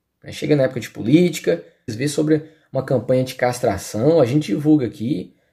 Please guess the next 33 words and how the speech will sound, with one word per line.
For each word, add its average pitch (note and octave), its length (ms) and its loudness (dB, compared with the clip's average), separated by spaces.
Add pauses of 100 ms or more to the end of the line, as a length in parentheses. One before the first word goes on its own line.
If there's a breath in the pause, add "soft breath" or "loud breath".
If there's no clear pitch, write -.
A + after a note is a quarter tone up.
pessoal C#3 360 2
que D#3 100 -6
tem D#3+ 180 -4
cães C3 320 -4
na, A#2 220 -2
nas A2+ 160 -6
suas - 240 -8
casas, B2 600 0 (400 soft breath)
que C3+ 100 -6
não, C3 340 -2
né, A#2+ 520 -2 (480)
tem C#3 100 -6
gente D3+ 140 4
que D3 60 -10
fica D#3+ 180 2
vacinando, D#3 640 2
dando A#2+ 160 0
injeção, C#3 800 0 (100)
né, G#2+ 120 -8
no, A2 220 -6
na G#2+ 180 -4
cachorra A2+ 440 -4
pra A#2 100 -2
não A2+ 80 0
entrar G#2+ 200 -2
no A2 80 -6
cio, D#3 280 0 (280 loud breath)
e C3 60 -8
isso C3 160 -2
futuramente D3 380 2
dá D#3 80 4
problema. D#3 580 0 (260)
Noraldinho, E3+ 1000 4